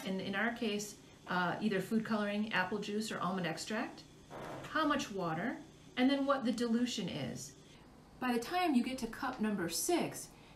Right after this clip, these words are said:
you can see you've made a solution that's one part per million. And then if you go down to cup number nine, you can see that you've made a solution that's one part per billion.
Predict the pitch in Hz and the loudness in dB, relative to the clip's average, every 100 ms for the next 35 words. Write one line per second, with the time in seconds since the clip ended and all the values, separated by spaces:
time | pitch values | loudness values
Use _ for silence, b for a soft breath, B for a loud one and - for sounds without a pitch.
0 | B 226 240 - 302 311 269 262 233 247 | B 2 2 4 6 6 4 0 0 0
1 | 240 254 220 208 190 180 180 180 214 233 | -2 -4 0 0 0 -4 -6 0 2 2
2 | 262 - - - 214 208 - 196 190 190 | 2 -4 -8 -4 -4 -4 -6 -2 0 0
3 | 202 185 156 - - B B B B - | 0 -2 -4 -8 -18 B B B B -2
4 | 233 262 269 262 254 240 - 202 214 202 | 0 2 2 2 2 2 -2 -2 0 0
5 | 190 202 277 359 277 214 208 220 - - | 2 2 2 2 2 2 0 -2 -6 -2
6 | 214 - 233 233 226 214 208 202 - 196 | -2 0 0 0 0 0 0 0 -2 -2
7 | 190 190 185 180 175 190 190 196 - 196 | -2 -2 -4 -4 -6 -4 -2 -2 -2 -4
8 | - - 185 165 180 175 165 135 - | -4 -4 -6 -4 -2 0 0 -2 -6